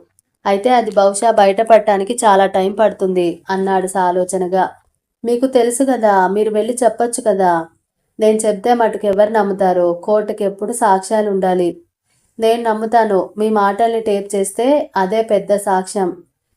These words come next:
గంభీరంగా వినిపించిన కంఠానికి తిరిగి చూశారు ఇద్దరు అదిరిపడి. "శ్రీచరణ్, నువ్వా? నువ్వా?" అంది ఆశ్చర్యంగా మనోజ.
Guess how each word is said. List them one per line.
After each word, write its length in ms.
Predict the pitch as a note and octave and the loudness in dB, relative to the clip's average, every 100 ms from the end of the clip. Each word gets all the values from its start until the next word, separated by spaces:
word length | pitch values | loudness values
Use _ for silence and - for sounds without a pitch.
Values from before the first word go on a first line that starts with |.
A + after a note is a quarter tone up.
| - | -2
గంభీరంగా 640 | G3+ G3+ G#3+ A3+ A3 A3+ | 0 2 0 0 0 2
వినిపించిన 600 | A3+ G#3+ G3+ G3+ G3+ G3 | 0 0 -4 -6 -4 -4
కంఠానికి 640 | F#3+ F#3+ F#3 G3+ G3 F#3+ B3+ | -2 -2 0 0 0 -2 -4
తిరిగి 360 | C4 G#3+ G#3+ A3 | -2 -4 -4 -6
చూశారు 340 | G#3 G#3 G3 F#3 | -6 -2 0 -2
ఇద్దరు 320 | F3 F#3+ F#3 | 0 0 2
అదిరిపడి. 680 | F3+ F3 F#3+ G3 F3+ F3 - _ _ _ _ _ | 0 0 -2 -2 -2 -4 -8 _ _ _ _ _
"శ్రీచరణ్, 640 | - A3 A3 A3+ F#3+ F#3 E3 _ _ _ _ _ - G#3+ | -6 -4 -2 0 0 0 -4 _ _ _ _ _ -10 -6
నువ్వా? 320 | G#3+ A3 A3+ F#3 E3+ F3 _ _ _ _ _ _ _ _ _ _ _ _ _ _ _ _ _ _ _ _ _ | -2 4 4 4 0 -8 _ _ _ _ _ _ _ _ _ _ _ _ _ _ _ _ _ _ _ _ _
నువ్వా?" 640 | A3 A3+ A3+ A#3+ A#3 F#3 F3+ _ - | 2 4 6 6 8 6 2 _ -2
అంది 280 | G3 G3 G3 | 2 4 6
ఆశ్చర్యంగా 720 | F#3+ F#3+ F#3+ A3 G#3+ G3 G#3 | 6 6 4 2 2 2 2
మనోజ. 460 | A3 F#3+ F#3+ G3 | 2 4 4 4